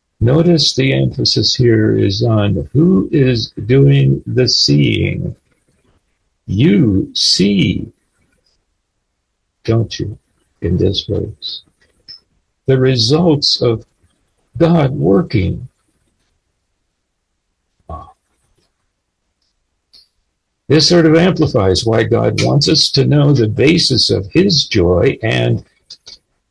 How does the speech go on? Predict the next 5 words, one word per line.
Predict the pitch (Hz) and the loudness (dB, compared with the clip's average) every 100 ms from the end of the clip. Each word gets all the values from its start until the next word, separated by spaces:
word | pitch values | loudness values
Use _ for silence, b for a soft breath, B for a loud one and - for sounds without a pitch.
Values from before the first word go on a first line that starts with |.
| _ | _
that | 104 95 | -2 -2
it | 95 - | -2 -2
become | 92 - 110 104 - | -4 -2 -2 -2 -2
our | 107 151 156 110 | -2 0 0 0
joy | 92 92 - 85 - 101 131 | -4 -4 -4 -2 -2 -2 -2